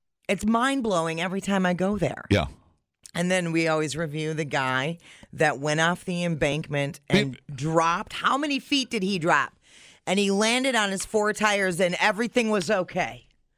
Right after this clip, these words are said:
Speaker 1: besides the crap in his
Speaker 2: Yeah.
Speaker 1: pants.
Speaker 2: You could do that a hundred times and not land
Speaker 1: Right.
Speaker 2: to live.
Speaker 1: And the
Speaker 2: Uh,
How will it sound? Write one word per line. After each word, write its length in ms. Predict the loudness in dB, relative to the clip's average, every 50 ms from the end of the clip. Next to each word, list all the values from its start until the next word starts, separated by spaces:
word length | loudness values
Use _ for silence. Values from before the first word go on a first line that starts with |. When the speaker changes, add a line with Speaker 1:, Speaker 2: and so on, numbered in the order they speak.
| _ _ _
Speaker 1:
besides 540 | -2 -2 0 2 2 2 2 2 0 -4 -2
the 120 | -2 -2 -4 -4
crap 480 | -8 -4 0 0 2 2 2 0 -2 -4
in 60 | -2
his 100 | 0 0
Speaker 2:
Yeah. 100 | 0 2
Speaker 1:
pants. 560 | 2 0 0 0 0 -2 -4 -8 -10 -8 -2 0
Speaker 2:
You 80 | 2
could 120 | 2 4 2
do 120 | 2 2
that 160 | 4 2 2 2
a 40 | 2
hundred 280 | 0 0 0 0 0
times 400 | 0 2 2 2 2 0 -2 -2
and 80 | 0 2
not 220 | 2 2 0 0
land 400 | 0 0 2 2 2 0 -2 -6 -10 -14 -18 -6 0
Speaker 1:
Right. 280 | 0 0 0 0 -4 -10 -18 _ _ -20 -20 _ -14 -4
Speaker 2:
to 120 | -2 0
live. 260 | 2 2 2 2 2
Speaker 1:
And 120 | 2 4 4
the 40 | 4
Speaker 2:
Uh, 40 | 4